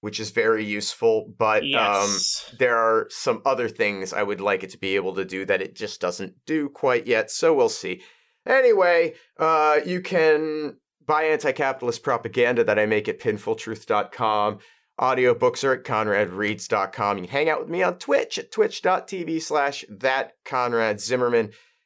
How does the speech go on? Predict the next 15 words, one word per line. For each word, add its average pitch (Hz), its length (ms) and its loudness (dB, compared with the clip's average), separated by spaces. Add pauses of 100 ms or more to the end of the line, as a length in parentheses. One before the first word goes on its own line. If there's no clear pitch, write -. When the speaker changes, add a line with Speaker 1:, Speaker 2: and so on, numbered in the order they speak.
(120)
Speaker 1:
And 127 380 2
everything 123 540 0
I 107 80 0
do 107 220 -2
online 101 500 0
gets 98 200 -6
supported 107 400 -2
through 101 200 -10
Patreon 98 720 -4
at - 240 -4 (140)
patreon 156 560 0 (100)
dot 160 280 0
com 120 340 0 (200)
slash 170 560 -2 (200)
fistshark. 131 680 -2